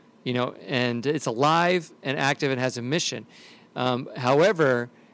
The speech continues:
you know, it, it changes us into little Christs. We are conformed into the image of Christ, and so we have the victory. And, um, the beautiful thing about the armor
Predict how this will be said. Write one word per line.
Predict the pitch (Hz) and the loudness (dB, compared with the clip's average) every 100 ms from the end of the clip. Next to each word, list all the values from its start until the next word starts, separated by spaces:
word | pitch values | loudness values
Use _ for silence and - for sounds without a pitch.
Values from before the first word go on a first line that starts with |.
| _ _ - | _ _ -8
you | 127 | -2
know, | 135 127 135 165 | 0 0 -2 -2
it, | 151 - | -4 0
it | 170 - 196 - | -2 0 0 0
changes | - 190 180 139 | 2 2 2 0
us | 131 131 - | 2 0 -2
into | - 139 131 127 | -6 -6 -4 -2
little | 120 151 | 2 2
Christs. | 151 185 208 135 - - - | 2 2 2 0 -4 -10 -6
We | 151 | 0
are | 151 | 0
conformed | - 123 - 147 151 156 151 | 0 -8 -4 0 0 0 -4
into | 135 | -8
the | 110 - | -6 -6
image | 160 147 120 | -2 -4 -4
of | 104 | -8
Christ, | - 127 127 151 - - - - - | -2 2 2 0 -6 -16 -20 -18 -6
and | 120 | -6
so | - 135 | 0 0
we | 131 117 151 | 0 0 2
have | 143 143 | 4 2
the | 143 | 0
victory. | 131 185 - 120 107 92 - - - - | -2 -2 -4 -8 -8 -12 -20 -20 -20 -8
And, | 123 123 120 117 | -2 0 -2 -2
um, | 127 120 117 127 - _ _ | 0 0 0 -6 -16 _ _
the | - | -6
beautiful | 107 151 180 147 | -2 0 0 0
thing | 131 143 131 | -2 -2 -2
about | 123 123 - | 0 -2 -2
the | - | -6
armor | 135 151 165 123 110 113 | 0 0 2 -2 -4 -12